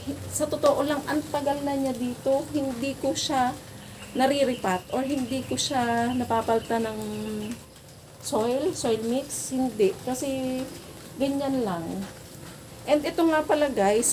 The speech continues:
ay, ah, self-heading ng mga philodendron.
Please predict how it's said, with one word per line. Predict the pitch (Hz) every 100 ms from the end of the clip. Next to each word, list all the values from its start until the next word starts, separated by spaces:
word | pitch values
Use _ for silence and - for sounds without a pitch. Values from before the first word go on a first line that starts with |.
| -
ay, | 247 247 247 - - - - - 233
ah, | 226 220 226
self-heading | - 302 294 311 - 240 262 247 220 240 240
ng | 226 233
mga | 226
philodendron. | 226 208 208 196 196 220 262 220